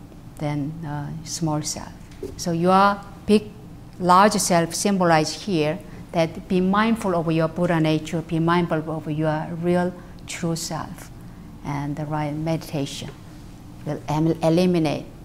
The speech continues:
thinkings, eliminate thoughts,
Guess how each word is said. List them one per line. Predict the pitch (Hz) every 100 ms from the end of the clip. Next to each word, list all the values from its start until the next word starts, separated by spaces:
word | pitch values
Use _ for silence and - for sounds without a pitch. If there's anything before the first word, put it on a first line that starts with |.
| - -
thinkings, | 170 165 147 - - - -
eliminate | 165 180 175 151 139 - - - - - - -
thoughts, | 202 160 - - -